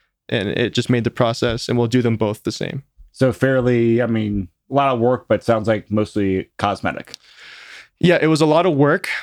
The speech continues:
Speaker 1: but it was quick work. Yeah, you know, like
Speaker 2: Did you do it yourself or hire people?
Speaker 1: No, no, yeah, we hired a contractor to do it.
Speaker 2: Why
Speaker 1: Yeah.
Speaker 2: did you not do it yourself? Because you're kinda for, yeah, I mean,
Speaker 1: Yeah.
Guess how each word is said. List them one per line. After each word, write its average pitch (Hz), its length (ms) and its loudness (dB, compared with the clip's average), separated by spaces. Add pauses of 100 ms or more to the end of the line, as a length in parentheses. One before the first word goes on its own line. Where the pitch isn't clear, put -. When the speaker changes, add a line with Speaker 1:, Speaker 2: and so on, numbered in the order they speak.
Speaker 1:
but 139 440 2
it 139 100 6
was 131 160 2
quick - 300 0
work. 107 220 -2 (100)
Yeah, 127 120 2
you 123 160 0
know, 123 260 2
like 123 160 2
Speaker 2:
Did 131 160 2
you 135 80 6
do - 20 2
it 147 60 -2
yourself 131 380 0
or 110 100 2
hire 101 240 -2
people? 92 480 -6
Speaker 1:
No, 160 180 4
no, 143 60 2
yeah, 127 240 2
we 113 140 2
hired 120 200 0
a 117 40 -4
contractor 107 580 -6
to 107 80 -6
do 107 140 -4
it. - 140 -10 (520)
Speaker 2:
Why 120 260 2
Speaker 1:
Yeah. 151 60 0
Speaker 2:
did 151 240 2
you 139 160 6
not 127 300 0
do 123 80 2
it 120 40 0
yourself? 104 500 -2
Because 101 440 -2
you're 110 160 0
kinda 110 400 -2
for, 107 340 -2
yeah, 107 220 -2
I - 20 -4
mean, 104 280 -4
Speaker 1:
Yeah. 135 280 0